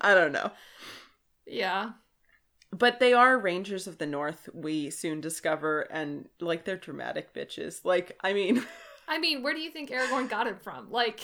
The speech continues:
Speaker 1: Right, like, imagine that first, the first scene we get of Strider in The Prancing Pony with his supple leather boots.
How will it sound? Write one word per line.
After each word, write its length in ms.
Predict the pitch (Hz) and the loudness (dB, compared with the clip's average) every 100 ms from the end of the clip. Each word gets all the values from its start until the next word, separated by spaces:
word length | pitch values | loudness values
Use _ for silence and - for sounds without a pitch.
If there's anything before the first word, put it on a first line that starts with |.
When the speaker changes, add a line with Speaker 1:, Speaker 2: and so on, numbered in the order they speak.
| 254 | 4
Speaker 1:
Right, 280 | 285 226 - | 8 8 10
like, 220 | 247 254 | 6 8
imagine 600 | 285 269 285 285 302 262 | 4 4 4 4 2 2
that 260 | 254 214 | 4 4
first, 640 | - 285 269 269 - - - - | 2 4 6 4 -6 -12 -14 -6
the 140 | 214 | -6
first 500 | 220 277 262 - - | -2 0 0 -4 -12
scene 460 | - - 208 185 156 | -10 -6 -4 -4 -4
we 140 | 165 | -6
get 280 | 156 151 143 - | -2 0 0 -4
of 120 | 151 | -8
Strider 760 | - - 147 139 139 135 139 - | -8 -2 0 0 -2 -4 -6 -8
in 480 | 160 147 139 135 131 - _ _ _ - | -8 -6 -6 -6 -10 -14 _ _ _ -10
The 80 | 165 | -10
Prancing 460 | 165 151 139 143 | -6 -6 -6 -10
Pony 540 | 143 170 135 131 135 165 _ _ _ _ _ - | -6 -6 -6 -8 -10 -14 _ _ _ _ _ -8
with 200 | 165 165 | -8 -6
his 140 | 160 | -8
supple 460 | - - 151 156 147 | -6 -4 -2 -2 0
leather 260 | 139 135 143 | 0 0 -6
boots. 640 | 139 127 104 - - - | -4 -6 -6 -10 -12 -14